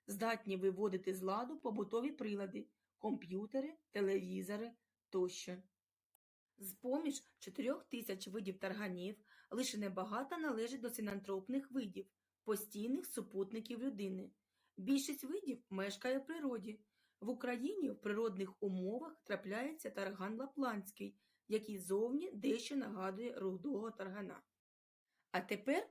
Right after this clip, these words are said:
розглянемо комах, які розвиваються з повним перетворенням. До них належать жуки. Найбільше видів серед комах жуки. Вони мають гризучі ротові органи. Передня пара крил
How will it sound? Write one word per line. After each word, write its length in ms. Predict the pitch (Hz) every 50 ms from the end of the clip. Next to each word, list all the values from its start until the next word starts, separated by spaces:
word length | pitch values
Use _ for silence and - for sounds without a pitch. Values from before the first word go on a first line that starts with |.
| -
розглянемо 640 | - 208 220 202 190 208 220 214 208 190 196 196 185
комах, 580 | 185 - 202 190 185 185 208 247 302 - - - -
які 260 | 190 185 185 - 202
розвиваються 720 | 190 185 190 190 180 175 180 175 196 233 269 269 269 311 285
з 100 | - -
повним 460 | - - 202 196 190 202 220 233 226
перетворенням. 800 | - 233 240 254 254 - 233 254 220 202 190 185 185 185 190 - - _ _ - - - - _
До 180 | 185 185 220 220
них 360 | 196 185 196 240 294 285 -
належать 520 | 285 277 240 202 196 202 190 202 214 190
жуки. 440 | 180 208 254 254 - - 180 156 - _ _ _ _ _ _ _ _ -
Найбільше 640 | 202 208 214 202 190 240 330 466 - - - 233 202
видів 400 | 180 208 233 208 175 196 185 185
серед 300 | - 190 180 180 180 -
комах 500 | - 185 180 180 180 202 233 240 - 226
жуки. 460 | 202 208 233 - - 196 - - - - _ _ _ _ _ _ _ -
Вони 280 | 185 185 185 190 190
мають 340 | 196 208 - 302 403 - -
гризучі 600 | 254 247 233 226 190 208 247 294 359 - - 214
ротові 420 | 202 190 - 220 208 247 302 311 -
органи. 640 | - 240 220 208 196 190 185 208 214 220 226 233 - - _ _ _ _ _ _ _
Передня 440 | - 202 196 202 196 185 196 208 196
пара 320 | 196 - 190 190 185 185
крил 380 | 185 - 202 220 254 320 403 -